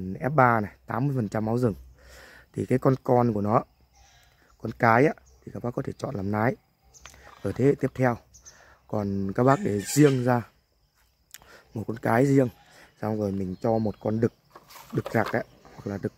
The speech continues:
máu cao á, mình nhảy. Nhảy thì, à, sau này á, thì mình chọn những cái con đực có phẩm chất tốt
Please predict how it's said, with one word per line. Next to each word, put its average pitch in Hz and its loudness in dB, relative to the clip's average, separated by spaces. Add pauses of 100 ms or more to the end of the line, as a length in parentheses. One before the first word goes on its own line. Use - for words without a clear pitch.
máu 117 0
cao 120 4
á, - -8 (280)
mình 101 -4
nhảy. 95 -8 (1600)
Nhảy 101 0
thì, 120 4
à, 104 0 (280)
sau 127 2
này 110 0
á, 110 -2 (240)
thì 98 -6
mình 101 -4
chọn 110 -4
những 127 0
cái 139 2
con 123 0
đực 117 0 (280)
có 120 -2
phẩm 95 -6
chất - -2 (140)
tốt 180 6